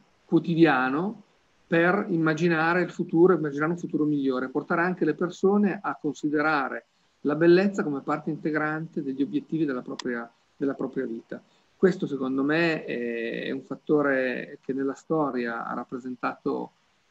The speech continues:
molto nell'arte ed è un qualche cosa che in questo momento magari,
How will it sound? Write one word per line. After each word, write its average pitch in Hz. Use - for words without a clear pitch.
molto 151
nell'arte 151
ed 139
è 147
un 143
qualche 160
cosa 175
che -
in 127
questo -
momento 147
magari, 131